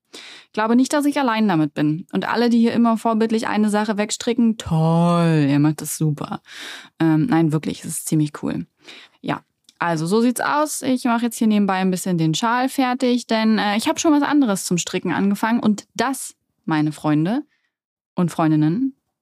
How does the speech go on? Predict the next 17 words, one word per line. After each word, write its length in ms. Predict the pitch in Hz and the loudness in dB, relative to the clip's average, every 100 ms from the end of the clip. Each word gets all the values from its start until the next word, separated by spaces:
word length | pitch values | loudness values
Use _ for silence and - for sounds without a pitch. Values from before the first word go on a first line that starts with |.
| - | -4
ist 200 | 208 - | -4 -2
tatsächlich 500 | 214 202 175 156 165 | -2 -2 -4 -6 -10
Raketenwissenschaft. 840 | 156 156 147 139 156 - - - - | -10 -8 -6 -6 -6 -12 -12 -14 -8
Ich 120 | 247 | -4
hab 80 | 240 | 0
meinen 180 | 214 | 0
ersten 240 | 214 202 190 | 0 -2 -4
Pullover 420 | 196 190 208 240 | 0 0 0 2
angefangen. 440 | 247 254 - 285 415 _ _ - - - - _ | 2 2 2 0 0 _ _ -20 -20 -20 -20 _
Das 260 | - 185 - | -4 -2 -2
ist 340 | - 202 - | -4 -4 -2
der 400 | 196 190 190 190 | 0 2 2 2
Louisiana 480 | 185 185 170 175 190 | 2 2 2 2 0
Sweater 560 | 190 - 180 185 180 170 | -2 -4 -2 0 0 -2
von, 460 | - 170 165 160 | 0 2 4 2
äh, 320 | - 160 160 156 | 2 2 2 -2
Petit 720 | - - - 160 156 - | -6 -8 -4 0 0 -2